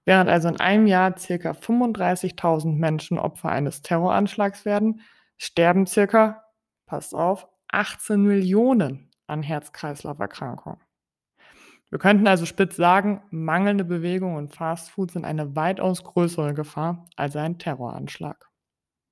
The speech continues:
Die Medien verzerren jedoch unseren Blick und führen damit auch zum Risikoparadoxon, nämlich marginale Gefahren als viel bedrohlicher einzustufen.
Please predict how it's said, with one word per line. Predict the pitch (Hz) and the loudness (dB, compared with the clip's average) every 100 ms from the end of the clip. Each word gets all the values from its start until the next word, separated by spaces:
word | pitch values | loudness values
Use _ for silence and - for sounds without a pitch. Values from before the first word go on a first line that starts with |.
| _ _ _ _ _ _ _ _ _ 202 | _ _ _ _ _ _ _ _ _ 6
Die | |
Medien | 208 254 285 277 | 6 8 4 2
verzerren | 262 220 - 165 156 | -4 -6 -2 0 0
jedoch | 151 147 147 | -2 -4 -4
unseren | 156 156 160 | -6 -4 -4
Blick | 156 185 - | -2 -2 -4
und | - 170 | -6 -6
führen | - 226 226 | -2 0 2
damit | 214 208 190 - | 2 2 0 0
auch | 170 202 247 - - | 2 4 2 -2 -10
zum | - 247 | -2 -2
Risikoparadoxon, | 233 202 151 151 147 143 156 147 135 143 - - - 156 160 _ _ | 4 4 4 0 -2 -4 -6 -4 -4 -4 -6 -8 -8 -8 -12 _ _
nämlich | 190 190 175 175 - - _ | 4 6 4 0 -14 -20 _
marginale | 160 160 175 233 240 240 233 | -2 0 2 4 6 6 6
Gefahren | 226 226 - 226 226 | 4 0 0 2 2
als | 180 170 | -2 -6
viel | - 262 262 | -4 -2 0
bedrohlicher | 247 208 233 240 156 - | -2 0 6 6 4 0
einzustufen. | 73 135 143 147 - 147 139 143 139 | -4 -4 -6 -12 -8 -8 -8 -10 -10